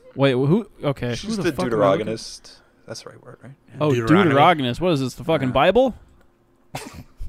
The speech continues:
Speaker 2: She's the
Speaker 3: What is
Speaker 2: secondary,
Speaker 3: this?
Speaker 2: secondary protagonist. Uh, Blossom's
Speaker 1: That's,
Speaker 2: the
Speaker 1: I guess that's
Speaker 2: main
Speaker 1: kinda close.
Speaker 2: Heart Catch Pretty Cure. And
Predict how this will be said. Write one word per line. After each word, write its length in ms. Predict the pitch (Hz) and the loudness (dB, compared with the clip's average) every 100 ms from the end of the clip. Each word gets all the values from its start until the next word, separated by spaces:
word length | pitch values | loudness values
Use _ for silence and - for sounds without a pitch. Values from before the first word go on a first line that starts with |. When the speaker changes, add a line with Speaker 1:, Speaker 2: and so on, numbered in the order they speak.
| - - - | -10 -14 -12
Speaker 2:
She's 220 | 113 107 | -12 -4
the 80 | - | -2
Speaker 3:
What 200 | 156 160 | 2 2
is 60 | |
Speaker 2:
secondary, 280 | 127 113 104 | 4 2 2
Speaker 3:
this? 240 | - 110 | -4 -12
Speaker 2:
secondary 480 | - 147 127 98 90 | 0 0 2 -2 -2
protagonist. 680 | 87 98 92 92 92 87 - | -6 -8 -8 -8 -14 -14 -12
Uh, 280 | 92 92 92 | -8 -8 -8
Blossom's 520 | 90 120 123 - 165 | -4 -4 -4 -10 -16
Speaker 1:
That's, 160 | - 101 | -18 -18
Speaker 2:
the 120 | - | -10
Speaker 1:
I 40 | 143 | -6
guess 180 | 147 | -4
that's 140 | 143 110 | -4 -4
Speaker 2:
main 40 | |
Speaker 1:
kinda 200 | 135 123 | -4 -6
close. 320 | - 120 127 - | -4 -4 -4 -6
Speaker 2:
Heart 160 | - | -12
Catch 200 | - - | -14 -18
Pretty 120 | - - | -20 -20
Cure. 60 | - - - - | -20 -20 -20 -6
And 120 | 170 | -2